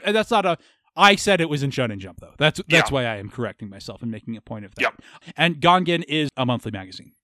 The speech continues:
Speaker 2: Yeah, so the four, I was like, "These, these feel like a monthly release."
Speaker 1: Yeah, which is, I think, why I said it feels more like the shoujo stuff.
Speaker 2: Mm-hmm.
Speaker 1: So yeah, I was wrong on that.
Speaker 2: But yeah, honestly, like, some of the, some of the elements that make Full Metal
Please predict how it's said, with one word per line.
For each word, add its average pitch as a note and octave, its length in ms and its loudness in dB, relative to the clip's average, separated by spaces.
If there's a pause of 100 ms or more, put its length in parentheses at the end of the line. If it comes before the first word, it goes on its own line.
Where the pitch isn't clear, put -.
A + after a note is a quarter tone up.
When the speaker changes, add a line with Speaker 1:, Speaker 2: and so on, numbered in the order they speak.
Speaker 2:
Yeah, B2 180 2
so D3+ 180 -2
the C#3+ 100 2
four, E3+ 280 0
I D3+ 100 4
was C#3+ 140 0
like, D3 240 2
"These, E3+ 440 -4
these E3+ 220 2
feel G3 240 2
like E3 200 2
a C#3+ 40 -2
monthly C3 420 -4
release." G2+ 440 -10 (560)
Speaker 1:
Yeah, E3 140 2
which D#3+ 160 -2
is, E3+ 160 4
I F3 100 0
think, - 200 0
why D#3+ 200 4
I - 20 2
said C3 180 -2
it B2 120 -10
feels C3+ 200 -4
more B2 140 -2
like A2 200 -8
the - 80 -8
shoujo - 440 -10
stuff. D3 280 -4
Speaker 2:
Mm-hmm. A#2+ 200 -6 (800)
Speaker 1:
So F3 120 -8
yeah, A3 120 2
I D#3 160 4
was D3 140 -4
wrong A#2+ 160 -8
on G2 100 -14
that. F#2+ 180 -18 (560)
Speaker 2:
But D#3+ 100 0
yeah, F3 140 6
honestly, G#3 640 2 (380)
like, D3+ 240 4
some G#3 220 2
of F#3+ 60 -2
the, E3 280 2 (260)
some F#3+ 200 0
of F#3 40 -4
the E3 140 4
elements D3 440 0
that C#3 160 -2
make C3+ 260 2
Full C#3+ 240 -4
Metal C3+ 460 2